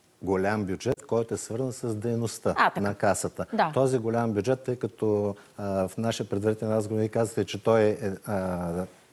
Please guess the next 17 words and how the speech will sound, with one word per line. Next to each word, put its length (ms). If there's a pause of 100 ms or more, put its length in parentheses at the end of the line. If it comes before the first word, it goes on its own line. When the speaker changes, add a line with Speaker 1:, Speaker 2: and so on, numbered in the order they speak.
(140)
Speaker 2:
Той 160
е 20
рекордно 380
голям. 200
Speaker 1:
рекордно 480
голям. 160 (120)
Speaker 2:
Точно 200
така. 200 (160)
Над 140
Speaker 1:
А, 60
Speaker 2:
пет 140
милиарда. 480
Speaker 1:
да, 100
този 300
голям 400
бюджет, 540
а, 400